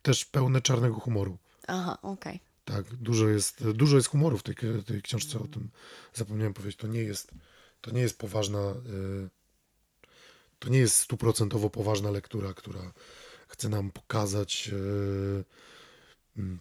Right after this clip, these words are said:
Speaker 1: trud życia, tylko to jest też książka, która do swoich bohaterów podchodzi z, z lekkością. I na pewno, jeżeli ktoś lubi czarny humor, jeśli ktoś lubi powieści przygodowe, kryminały, to koniecznie musi sięgnąć po Córkę Rzeźnika, bo,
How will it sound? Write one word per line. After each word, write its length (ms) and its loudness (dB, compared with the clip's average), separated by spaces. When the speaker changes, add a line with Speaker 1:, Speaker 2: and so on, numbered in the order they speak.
Speaker 1:
trud 360 6
życia, 440 4
tylko 220 -2
to 100 0
jest 120 -2
też 120 0
książka, 340 -6
która 240 -4
do 140 0
swoich 340 2
bohaterów 600 0
podchodzi 720 -2
z, 180 -4
z 60 0
lekkością. 800 0
I 280 -2
na 180 2
pewno, 440 6
jeżeli 340 4
ktoś 240 -2
lubi 160 2
czarny 260 0
humor, 360 -4
jeśli 200 -2
ktoś 260 0
lubi 540 4
powieści 360 0
przygodowe, 720 4
kryminały, 680 2
to 100 -8
koniecznie 500 4
musi 260 0
sięgnąć 420 0
po 340 -4
Córkę 300 -6
Rzeźnika, 520 2
bo, 380 4